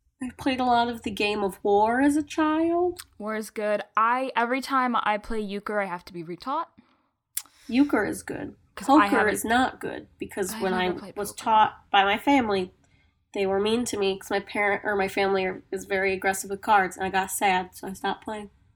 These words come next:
Speaker 2: Uh-oh. <laughs> Yeah,
Speaker 1: They're
Speaker 2: I'm
Speaker 1: very
Speaker 2: kind
Speaker 1: aggressive.
Speaker 2: of, I'm kind of a bad Michigander. I haven't played probably more than two or three games of euchre in my
Speaker 1: I've
Speaker 2: entire
Speaker 1: played a
Speaker 2: life.
Speaker 1: lot of euchre.
Speaker 2: <laughs>
Speaker 1: Man, I had it. Oh, I remembered.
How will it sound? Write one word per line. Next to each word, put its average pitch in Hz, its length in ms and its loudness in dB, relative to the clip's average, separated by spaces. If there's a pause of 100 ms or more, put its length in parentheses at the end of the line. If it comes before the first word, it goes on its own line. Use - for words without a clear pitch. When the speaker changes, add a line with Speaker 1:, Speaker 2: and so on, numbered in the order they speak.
(140)
Speaker 2:
Uh-oh. 220 500 -6
<laughs> - 60 -18 (800)
Yeah, 226 180 6
Speaker 1:
They're 226 100 8
Speaker 2:
I'm 254 100 6
Speaker 1:
very - 100 -6
Speaker 2:
kind 311 160 0
Speaker 1:
aggressive. - 300 -4
Speaker 2:
of, - 100 -18
I'm 247 160 -2
kind 330 180 -2
of 370 120 -6
a 359 60 0
bad 185 300 0
Michigander. 170 560 -10
I 165 120 0
haven't 180 540 0 (500)
played 170 420 -4
probably 170 480 -6
more 165 240 -12
than 165 200 -12
two 165 140 -14
or - 80 -12
three - 180 -14
games - 220 -16
of 220 120 -16
euchre - 220 -14
in - 80 -18
my - 100 -4
Speaker 1:
I've 240 140 0
Speaker 2:
entire 208 120 -14
Speaker 1:
played 208 160 -6
a 196 60 -10
Speaker 2:
life. 170 80 -10
Speaker 1:
lot 180 220 0 (200)
of - 100 -18
euchre. - 380 -10
Speaker 2:
<laughs> 254 880 -8
Speaker 1:
Man, 277 140 -2
I 269 60 -2
had 330 240 -2
it. 370 100 -4
Oh, 202 420 4
I 226 280 4
remembered. 190 540 -4